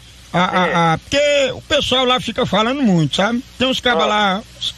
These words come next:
Speaker 1: eu vou logo dizer que eu não sou de, uns cabas sem vergonha que não tem o que fazer, passa o dia falando da vida alheia, que ficou falando não sei o quê, é, não, porque Zé não sei o quê, que às vezes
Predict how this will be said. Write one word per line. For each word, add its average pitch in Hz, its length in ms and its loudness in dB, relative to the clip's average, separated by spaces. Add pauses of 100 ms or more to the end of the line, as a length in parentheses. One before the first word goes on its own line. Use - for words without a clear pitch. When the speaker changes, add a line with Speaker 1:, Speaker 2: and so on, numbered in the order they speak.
(500)
Speaker 1:
eu - 120 2
vou 240 80 4
logo 285 180 0
dizer 190 260 2
que 208 60 -4
eu 208 40 0
não 196 100 2
sou 196 180 0
de, 190 260 -2
uns 247 120 -4
cabas 226 340 0
sem 220 160 2
vergonha 190 340 2
que - 80 -8
não 220 140 0
tem 214 180 0
o 202 60 -2
que 185 140 -2
fazer, 180 360 2
passa 196 300 -2
o - 20 0
dia 185 340 0 (540)
falando 202 260 2
da 202 100 0
vida 185 220 2
alheia, 202 200 2
que 233 140 -10
ficou 247 480 0 (440)
falando 226 340 0
não 233 80 0
sei 247 200 2
o 247 60 -4
quê, 233 420 2
é, 165 440 2
não, 285 220 0
porque 226 460 0 (460)
Zé 220 360 2
não 190 100 -2
sei 190 180 -2
o 160 60 -2
quê, 220 560 2
que 220 120 -6
às 180 140 2
vezes 190 340 0